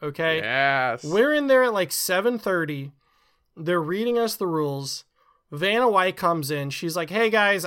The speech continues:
Speaker 1: I gotta get into hair and makeup. I just wanna say hi, have fun,
Speaker 2: Aw.
Speaker 1: enjoy the show. Like, you're gonna have a great time. You're gonna do awesome." Um, she was, like, super cool. Uh,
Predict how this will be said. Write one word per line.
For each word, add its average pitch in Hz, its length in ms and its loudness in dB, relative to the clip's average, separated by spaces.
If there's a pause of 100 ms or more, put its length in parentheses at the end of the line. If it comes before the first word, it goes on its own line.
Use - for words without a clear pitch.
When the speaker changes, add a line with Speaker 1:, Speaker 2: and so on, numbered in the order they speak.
Speaker 1:
I 185 180 2
gotta 220 200 2
get 190 160 -4
into 175 160 -4
hair 170 180 -4
and 170 120 -4
makeup. 190 500 -2 (640)
I 180 100 0
just 170 160 -4
wanna 175 220 0
say 160 240 -2
hi, 190 640 6 (160)
have 156 240 -4
fun, 190 480 2
Speaker 2:
Aw. - 60 -8
Speaker 1:
enjoy 165 540 -2
the 175 100 -4
show. 170 760 0 (260)
Like, 147 140 -8
you're 147 100 -6
gonna 170 140 -4
have 156 140 -4
a - 20 -8
great 185 320 -2
time. 180 340 -2
You're 160 100 -4
gonna 160 220 -4
do 143 160 -6
awesome." 160 760 0 (600)
Um, 156 640 0 (240)
she 214 400 -4
was, 247 300 -2
like, 147 460 -4 (120)
super 202 920 -4
cool. 131 480 -6 (480)
Uh, 156 220 0